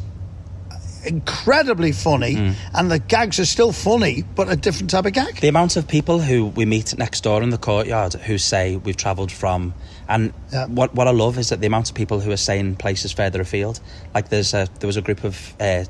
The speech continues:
Speaker 2: twelve people in the other day in the courtyard, and they've literally travelled up for the day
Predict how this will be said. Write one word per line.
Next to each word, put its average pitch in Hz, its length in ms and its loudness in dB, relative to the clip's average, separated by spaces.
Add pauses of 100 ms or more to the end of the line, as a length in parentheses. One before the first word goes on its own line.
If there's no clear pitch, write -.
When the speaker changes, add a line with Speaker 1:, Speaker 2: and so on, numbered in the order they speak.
Speaker 2:
twelve 98 320 0
people 104 260 -4
in 95 160 -2
the 92 80 -2
other 90 120 -4
day 95 120 -2
in 98 80 -2
the 98 60 -4
courtyard, 95 480 -2 (560)
and 110 100 0
they've 110 120 2
literally 117 300 -2
travelled 101 380 0
up 104 140 -4
for - 120 -6
the 95 100 -4
day 92 300 0